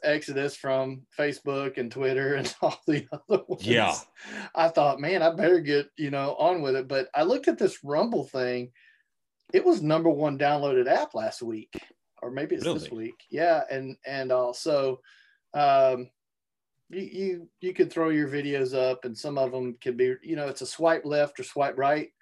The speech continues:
Speaker 1: Remember, th-, what was that old dating app people used to use all the time? Hot or
Speaker 2: Uh,
Speaker 1: Not or
Speaker 2: it
Speaker 1: something like that. You know, you'd swipe
Speaker 2: Well, I
Speaker 1: one way.
Speaker 2: mean, Tinder's still on there, and
Speaker 1: Oh, is it?
Speaker 2: Bumble.
Speaker 1: Okay.
Speaker 2: You know,
Speaker 1: Well,
Speaker 2: those
Speaker 1: I'm
Speaker 2: are
Speaker 1: out
Speaker 2: my,
Speaker 1: of, I'm
Speaker 2: those
Speaker 1: out
Speaker 2: are,
Speaker 1: of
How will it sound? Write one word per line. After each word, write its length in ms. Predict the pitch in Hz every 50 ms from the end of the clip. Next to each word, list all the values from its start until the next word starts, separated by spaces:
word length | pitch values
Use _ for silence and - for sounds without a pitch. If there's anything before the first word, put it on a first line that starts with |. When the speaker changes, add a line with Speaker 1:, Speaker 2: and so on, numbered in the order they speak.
| - - - _
Speaker 1:
Remember, 220 | - 147 170 175 165
th-, 100 | 156 - -
what 140 | 160 170
was 120 | 170 185 175
that 120 | 185 170 160
old 180 | 143 127 -
dating 360 | 135 135 131 131 131 123 120 117
app 260 | 113 123 - - _
people 240 | - 123 120 120 127
used 180 | 123 123 123 -
to 60 | 131
use 180 | 123 123 117 127
all 160 | 123 120 117
the 80 | 120
time? 420 | 117 - 123 117 113 113 110 110 110 -
Hot 260 | - 135 139 139 139
or 40 | 135
Speaker 2:
Uh, 40 |
Speaker 1:
Not 320 | 135 101 98 101 - 135 131
or 40 | 135
Speaker 2:
it 100 | 107 104
Speaker 1:
something 160 | 139 135 135
like 180 | 135 135 131 123
that. 300 | 131 135 135 135 127 -
You 100 | - 139
know, 120 | 139 139 139
you'd 240 | 139 131 127 123 117
swipe 260 | - - 139 139 135
Speaker 2:
Well, 100 | 104 95
I 40 | 92
Speaker 1:
one 120 | 92 95
way. 180 | 95 92 87 85
Speaker 2:
mean, 160 | 80 76 - _ _ - _ _ _
Tinder's 400 | - 113 127 143 104 73 71 -
still 320 | - - _ - 82 76 73
on 180 | 73 73 76 76
there, 180 | 78 80 90 98
and 160 | 82 73 76 -
Speaker 1:
Oh, 140 | - 98 104
is 60 | -
it? 40 | -
Speaker 2:
Bumble. 220 | - - 80 123 123
Speaker 1:
Okay. 220 | 120 - 107 110 - - - _ -
Speaker 2:
You 120 | 87 82
know, 140 | 76 73 78
Speaker 1:
Well, 60 | 85
Speaker 2:
those 140 | 95 98 - -
Speaker 1:
I'm 20 |
Speaker 2:
are 100 | 127 -
Speaker 1:
out 60 | -
Speaker 2:
my, 60 | 127
Speaker 1:
of, 60 | 127 -
I'm 120 | 156 156 156
Speaker 2:
those 80 | 147
Speaker 1:
out 60 | - 131
Speaker 2:
are, 60 | 123
Speaker 1:
of 60 | 107